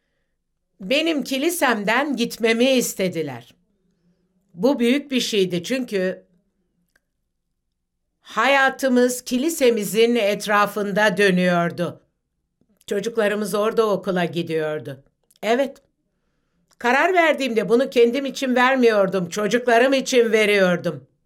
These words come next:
Yıllar boyunca onlar da zorlandı. Evet. Birçok arkadaşımızı kaybettik.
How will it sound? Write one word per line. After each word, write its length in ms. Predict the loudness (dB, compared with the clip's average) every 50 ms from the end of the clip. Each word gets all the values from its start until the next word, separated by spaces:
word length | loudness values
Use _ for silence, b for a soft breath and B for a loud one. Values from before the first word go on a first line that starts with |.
| _ _ _ _ _ _ _ _ _ _ _ _ _ _ _ _ _ _ _ _ _ _ _ _ _ _ _ _ _ _ _ _ _ _ _ _ _ -4
Yıllar 580 | 2 4 4 6 6 6 4 4 2 2 0
boyunca 480 | -2 -2 -2 -2 -4 -8 -12 -16 -16 -18 _ _ _ _ _ _ _ _ _ -8
onlar 560 | -4 -2 -2 0 0 2 2 2 2 2 2
da 120 | 2 0 2
zorlandı. 840 | 2 2 2 2 2 0 0 -2 -2 -2 -4 -4 -8 -10 -12 -14 _ _ _ _ _ _ _ _ _ _ _ _ -8
Evet. 340 | -4 -4 -2 -4 -4 -8 -10 _ _ _ _ _ _ _ _ _ _ _ _ _ _ _ _ _ _ _ _ _ _ _ _ _ _ _ _ _ _ _ _ _ _ _ _ _ _ _ _ _ _ _ _ _ _ _ _ _ _ _ _ _ _ _ _ _ _ _ _ _ _ _ _ _ _ _ _ _ _ _ _ _ -14
Birçok 760 | -10 -6 -2 0 0 0 0 0 0 0 0 -2 -4 -6 -2
arkadaşımızı 1080 | 0 0 0 0 -2 -2 0 0 0 0 -2 0 -2 -2 -2 -2 -4 -2 0 0 0 0
kaybettik. 800 | 0 0 2 2 2 2 0 -2 -2 -4 -8 -16 -18 -20 -20